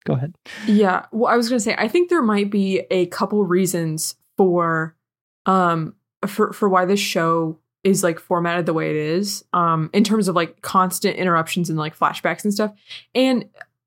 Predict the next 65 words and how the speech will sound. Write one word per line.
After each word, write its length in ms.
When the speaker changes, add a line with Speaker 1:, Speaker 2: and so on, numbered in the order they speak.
Speaker 2:
part 180
of 80
that, 200
I 80
think 200
it 40
was, 220
like, 240
the 180
original 680
way 240
in 280
which 180
it 80
was 220
aired 440
was, 220
like, 280
this 260
is, 180
like, 240
on 300
T 180
V. 200
There 180
is 160
no, 180
like, 340
on 200
demand, 600
like, 200
when 100
the 60
show 200
was 160
being, 160
like, 160
produced. 440
So, 140
like, 280
Speaker 1:
That 200
too, 200
yeah. 200
Speaker 2:
y-, 140
you 140
have 260
to, 100
like, 140
catch 260
the 120
episode 340
every 240
week. 400
And 300
there 220
might 180
be 100
weeks 380
where 100
you, 140
like, 160
missed. 400
So 100
those 240
flashbacks 480